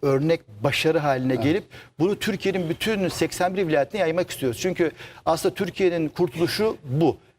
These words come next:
Speaker 1: Size bir örnek vereyim mesela. E, bugün Sütaş Bingöl'de bir yatırım kararı aldı. Bu o kadar önemli bir iş
Speaker 2: Doğru,
Speaker 1: ki.
Speaker 2: doğru.
Speaker 1: Yani
Speaker 2: Aslında
Speaker 1: sağ-
Speaker 2: yatırım yaptı.
Speaker 1: Yap.
Speaker 2: Ama, e, Bingöl'ün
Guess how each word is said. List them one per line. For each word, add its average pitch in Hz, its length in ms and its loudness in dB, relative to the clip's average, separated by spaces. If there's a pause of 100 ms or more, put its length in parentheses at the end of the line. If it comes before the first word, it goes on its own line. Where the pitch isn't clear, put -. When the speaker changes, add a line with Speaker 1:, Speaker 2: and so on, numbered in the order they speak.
(180)
Speaker 1:
Size 175 200 4
bir 185 60 2
örnek 185 320 2
vereyim 123 220 2
mesela. 120 400 0 (340)
E, 143 200 2
bugün 180 160 0
Sütaş 180 460 -2
Bingöl'de 165 480 2
bir 170 60 -4
yatırım 165 300 0
kararı 110 340 -2
aldı. 95 240 -4
Bu 180 140 2
o 226 60 0
kadar 208 220 2
önemli 185 280 0
bir 139 80 4
iş 143 60 6
Speaker 2:
Doğru, 139 140 2
Speaker 1:
ki. 120 200 0
Speaker 2:
doğru. 156 80 0
Speaker 1:
Yani 185 300 2 (160)
Speaker 2:
Aslında 131 300 0
Speaker 1:
sağ- 180 60 6
Speaker 2:
yatırım 160 420 2
yaptı. 135 480 2 (120)
Speaker 1:
Yap. 113 140 -4 (480)
Speaker 2:
Ama, 170 220 0 (260)
e, 123 40 2 (1040)
Bingöl'ün 175 540 2